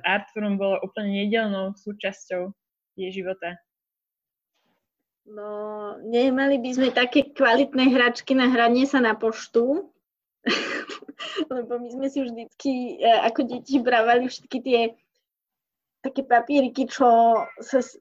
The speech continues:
Speaker 2: posielali spolu s balíkmi a šeky nevyplnené a všetko takéto a to bolo super, to sme si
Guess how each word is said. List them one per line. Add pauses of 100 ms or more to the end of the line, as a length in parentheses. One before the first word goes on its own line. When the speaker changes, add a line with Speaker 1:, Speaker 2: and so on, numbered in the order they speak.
Speaker 2:
posielali
spolu
s
balíkmi (460)
a
šeky
nevyplnené
a
všetko
takéto
a
to
bolo
super,
to
sme
si